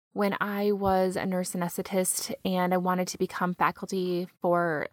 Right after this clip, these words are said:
our Doctor of Nurse Anesthesia program, it's like, when I get my doctorate degree, then I will be qualified to do X, Y, or Z. When in reality, you guys, once I got that degree, I wasn't any more qualified than I was before. Like, sure, I learned things,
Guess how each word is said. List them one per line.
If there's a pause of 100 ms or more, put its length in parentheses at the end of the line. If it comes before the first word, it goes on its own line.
our
Doctor
of
Nurse
Anesthesia
program, (420)
it's
like,
when
I
get
my
doctorate
degree,
then
I
will
be
qualified
to
do
X,
Y,
or
Z.
When (100)
in
reality,
you
guys, (100)
once
I
got
that
degree, (500)
I
wasn't
any
more
qualified
than
I
was
before.
Like,
sure,
I
learned
things,